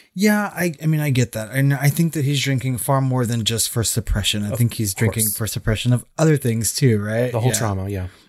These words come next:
Speaker 1: Mm-hmm. And I mean, like, you know, family issues. I mean, like, nobody drinks just for one reason, right?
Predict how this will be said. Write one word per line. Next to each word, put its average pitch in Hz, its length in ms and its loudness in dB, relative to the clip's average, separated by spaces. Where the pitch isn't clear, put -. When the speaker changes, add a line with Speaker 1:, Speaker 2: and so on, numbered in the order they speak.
Speaker 1:
Mm-hmm. 113 320 4
And 135 300 0
I 139 40 -6
mean, 143 200 2
like, 135 260 -2
you 127 80 -6
know, 113 120 0
family 104 440 -4
issues. 101 480 -4
I 113 40 -4
mean, 107 220 -2
like, 104 140 -4
nobody 110 320 -2
drinks 104 300 -6
just - 200 -4
for 110 100 -2
one 101 220 -2
reason, 110 640 0
right? 107 380 -2